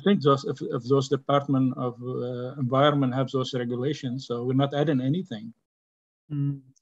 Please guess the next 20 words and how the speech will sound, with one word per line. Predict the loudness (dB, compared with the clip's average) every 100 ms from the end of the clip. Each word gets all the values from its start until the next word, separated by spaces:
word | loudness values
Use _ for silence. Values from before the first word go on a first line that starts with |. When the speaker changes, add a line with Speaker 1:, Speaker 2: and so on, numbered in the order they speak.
| -14
Speaker 2:
th-, | -6 -6 2
through, | 6 6 4 0 -8 -4
through | 2
you, | 4
Mister | 4 2 0
Chair, | 4 4 4 0
I, |
I | 0
don't | 0 0
think | 0 0
so. | 0
I | 0
don't, | 2 0 -4 -16 _
tho-, | 6 8
those | 8 6 8
are | 8 8
municipal | 6 4 2 0 0
zoning | 2 2 2
regulations. | 2 2 2 2 2 0 0 -2 -6
Um, | -4 -2 0 -2